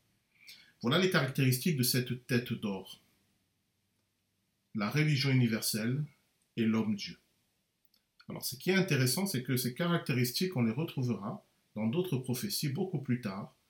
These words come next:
notamment dans la, la prophétie de Jean dans le livre de l'Apocalypse,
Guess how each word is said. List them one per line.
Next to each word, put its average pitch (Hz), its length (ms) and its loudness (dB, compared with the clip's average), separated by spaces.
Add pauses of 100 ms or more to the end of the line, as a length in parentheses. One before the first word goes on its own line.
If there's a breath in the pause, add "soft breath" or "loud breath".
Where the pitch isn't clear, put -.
(440)
notamment 143 420 2
dans 151 380 0
la, 107 460 -2
la 113 80 -4
prophétie 123 440 -4
de 123 140 2
Jean 135 320 -2
dans 120 80 2
le 113 140 2
livre 123 200 0
de 120 100 0
l'Apocalypse, 107 880 -6